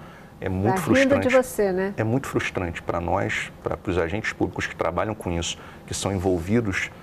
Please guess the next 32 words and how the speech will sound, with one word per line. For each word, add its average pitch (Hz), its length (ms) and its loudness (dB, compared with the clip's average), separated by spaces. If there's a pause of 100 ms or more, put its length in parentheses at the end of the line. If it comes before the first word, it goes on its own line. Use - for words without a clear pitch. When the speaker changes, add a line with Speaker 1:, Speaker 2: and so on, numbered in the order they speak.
(160)
Speaker 1:
é, 85 240 -2
é, 80 100 -4
com 90 120 0
essa - 200 -2
questão, 87 520 -2 (520)
por, 123 200 -2
por 117 240 0
diferentes 117 500 0
motivos, 101 340 2
ou 98 60 2
por 98 160 0
amor 90 180 0
à 85 60 0
causa, 113 320 0
ou 90 60 -2
porque - 260 -2
foram 92 240 0
lotados 87 380 0
naquele 87 220 -4
setor, 104 280 -2
não 104 80 -2
importa, 104 400 -2 (380)
mas 101 180 0
ver 110 240 0 (140)
que 175 100 -2
o - 20 4
fruto 143 400 2
do 113 60 -2
seu 117 160 0
trabalho 107 380 -2
não 117 100 -2
rendeu. 90 480 0